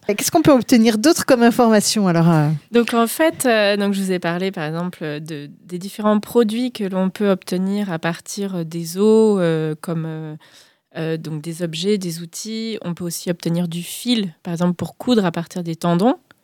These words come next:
Speaker 1: Ah oui.
Speaker 2: Entre autres, on peut obtenir de la colle, euh, avec les os. On peut créer des instruments de musique, par exemple. Mais, euh, les os, euh, eux-mêmes peuvent aussi apporter des informations,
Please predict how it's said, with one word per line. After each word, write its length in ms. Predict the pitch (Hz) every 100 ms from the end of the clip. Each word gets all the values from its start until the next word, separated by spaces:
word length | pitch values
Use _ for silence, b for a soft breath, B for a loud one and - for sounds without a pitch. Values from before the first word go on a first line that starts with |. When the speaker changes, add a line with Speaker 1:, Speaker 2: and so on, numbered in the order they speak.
| _ -
Speaker 1:
Ah 260 | 151 156 120
oui. 80 | 147
Speaker 2:
Entre 180 | 135 247
autres, 200 | - 214
on 80 |
peut 100 | 196
obtenir 420 | 180 - 180 185 190
de 80 |
la 160 | 190 180
colle, 440 | - 220 220 202
euh, 240 | 170 160 156
avec 320 | - 165 -
les 260 | 175 175 202
os. 200 | 277 294 B B B -
On 80 | 180
peut 200 | 180 156
créer 320 | - 185 185
des 200 | 165 170
instruments 340 | 170 - 180
de 60 | 160
musique, 520 | 160 151 185 277 -
par 200 | 170 165
exemple. 420 | 160 220 277 - 180 B B B B
Mais, 460 | 185 214 240 247 -
euh, 280 | 185 175 175
les 380 | 180 185 175 185
os, 280 | 262 269 - -
euh, 160 | 170 - -
eux-mêmes 500 | 175 180 247 269 254
peuvent 280 | 214 196
aussi 420 | 185 180 - 262 269
apporter 440 | 233 190 - 220
des 180 | 196 185
informations, 960 | 180 - 185 175 170 - 226 226 233